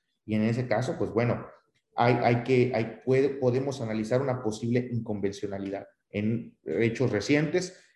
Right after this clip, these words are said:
existe el debate sobre si la prisión preventiva oficiosa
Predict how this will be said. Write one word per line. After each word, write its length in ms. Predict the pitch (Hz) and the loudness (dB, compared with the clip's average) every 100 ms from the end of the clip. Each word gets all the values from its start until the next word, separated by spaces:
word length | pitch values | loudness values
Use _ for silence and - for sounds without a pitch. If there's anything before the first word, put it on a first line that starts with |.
| _ | _
existe 480 | 104 104 127 123 127 | -2 -2 0 0 2
el 80 | 113 | 4
debate 420 | 104 107 117 139 | 6 4 4 0
sobre 300 | - 107 104 | 0 0 0
si 120 | - | -2
la 180 | 104 98 | -4 -4
prisión 360 | 101 - 123 123 | -6 -2 0 2
preventiva 840 | 123 107 104 117 117 117 110 - - _ _ | 2 0 -2 2 4 4 2 -6 -18 _ _
oficiosa 880 | - 104 104 - 131 139 185 190 - | -6 -4 -6 0 2 4 2 -2 -6